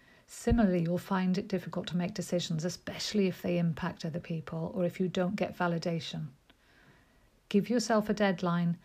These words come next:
make the decision. And it can help to listen to your gut instinct, which brings me on to gut instinct and intuition. How much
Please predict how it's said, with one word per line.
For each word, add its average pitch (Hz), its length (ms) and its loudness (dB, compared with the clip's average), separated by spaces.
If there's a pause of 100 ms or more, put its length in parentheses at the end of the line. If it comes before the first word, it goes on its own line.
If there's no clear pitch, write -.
(120)
make 180 540 0 (100)
the 180 100 0
decision. 156 760 -4 (920)
And 233 280 2
it 208 80 -4
can 220 220 6
help 180 420 0
to - 120 -4
listen 170 360 -2
to - 80 -6
your 165 100 -4
gut 156 320 -8
instinct, 151 680 -8 (1000)
which 208 240 2
brings 226 400 4
me 196 160 4
on 175 240 4
to 165 380 0 (300)
gut 170 260 -2
instinct 160 640 -4
and 165 240 -2
intuition. 160 680 -4 (2250)
How - 220 -4
much 254 380 0